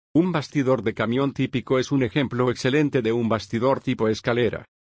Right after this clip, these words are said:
Los dos largueros están conectados por un travesaño. Marco de escalera. Un marco de escalera es un nombre común para un tipo de marco perimetral donde los miembros de conexión transversales o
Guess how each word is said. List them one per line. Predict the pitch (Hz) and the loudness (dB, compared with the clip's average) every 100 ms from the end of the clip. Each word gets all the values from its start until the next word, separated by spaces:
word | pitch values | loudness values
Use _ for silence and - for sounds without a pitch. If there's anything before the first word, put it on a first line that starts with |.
| _ - | _ -2
Los | 113 | -2
dos | 95 156 147 | 2 0 0
largueros | 120 101 139 135 - | -4 -2 0 0 -2
están | 123 151 151 | -4 -2 -2
conectados | 131 110 - 135 131 117 | -2 -2 0 -2 -2 -2
por | 117 117 | -2 0
un | 107 | 0
travesaño. | 101 101 101 113 101 87 - _ _ _ _ _ - | -2 -2 -2 -2 -2 -6 -12 _ _ _ _ _ -6
Marco | 107 117 113 117 | -2 -2 -2 0
de | 113 | 0
escalera. | 107 - 120 120 85 76 _ _ _ - | 0 -2 0 0 -2 -8 _ _ _ 0
Un | 180 | 2
marco | 160 156 147 123 | 2 0 0 0
de | 104 | 0
escalera | - 117 113 131 123 | 0 -2 0 0 0
es | 117 | 0
un | 143 123 | -2 0
nombre | 135 135 131 | 0 2 0
común | 120 110 147 | 0 0 0
para | 120 101 | 0 0
un | 104 143 | 0 -2
tipo | 131 143 123 | -2 -2 0
de | 107 | 0
marco | 104 127 123 | 0 0 -2
perimetral | 117 107 104 104 120 123 120 | -2 0 0 0 0 0 0
donde | 117 110 104 | -2 0 -2
los | 104 123 | -2 0
miembros | 160 170 165 | 0 0 -4
de | 131 | -4
conexión | - 117 104 - 151 139 | -2 -2 -4 -4 -4 0
transversales | 127 113 95 117 107 135 117 123 131 | -2 -2 0 -2 0 -4 -2 -2 -4
o | 123 | -4